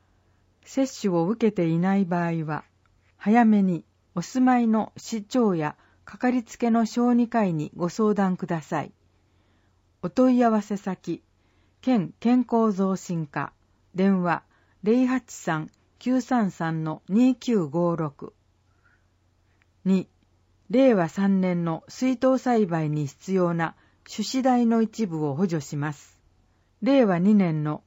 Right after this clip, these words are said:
雲下被害などによる作柄の悪化を受け、令和三年も水耕栽培を継続していただく方に、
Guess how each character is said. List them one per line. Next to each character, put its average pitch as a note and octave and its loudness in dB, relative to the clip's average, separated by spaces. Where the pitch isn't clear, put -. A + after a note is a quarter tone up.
雲 A#3+ 2
下 B3+ 0
被 A#3+ 0
害 G3+ 0
な E3+ -2
ど E3 -4
に D3 -4
よ D3 -4
る D#3 -8
作 G#3 -8
柄 A#3+ 2
の A3 4
悪 G3 -2
化 G#3+ -2
を G3 0
受 E3 -6
け、 - -20
令 C4 6
和 F#3+ 0
三 F#3 -2
年 F3 -2
も E3 -6
水 B3+ -4
耕 C4 2
栽 A#3 -2
培 D#3+ -2
を D#3 -6
継 A#3 0
続 A#3 -2
し - -16
て G#3+ 0
い G#3 0
た G#3+ -2
だ G#3 -2
く G#3 -12
方 F#3+ -6
に、 D#3 -6